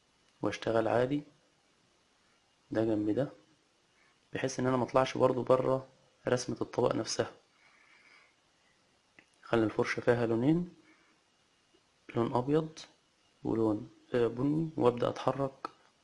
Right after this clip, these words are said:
بحركة أفقية على اتجاه السبت، بحيث إن أنا مطلعش بره الخط اللي أنا عامله برضو.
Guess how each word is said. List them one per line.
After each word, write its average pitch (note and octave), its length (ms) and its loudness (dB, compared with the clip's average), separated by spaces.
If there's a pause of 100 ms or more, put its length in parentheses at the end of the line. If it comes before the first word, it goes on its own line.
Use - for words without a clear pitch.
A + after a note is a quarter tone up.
(760)
بحركة - 420 0
أفقية D3 560 0 (1000)
على A#2 240 2
اتجاه A#2 540 0 (280)
السبت، - 640 -6 (840)
بحيث - 220 -8
إن A#2 60 -2
أنا A2+ 100 0
مطلعش A2+ 340 -2
بره A#2+ 180 2
الخط - 300 -4
اللي A2+ 120 -2
أنا A2 140 0
عامله A2 200 -2
برضو. G#2 260 -6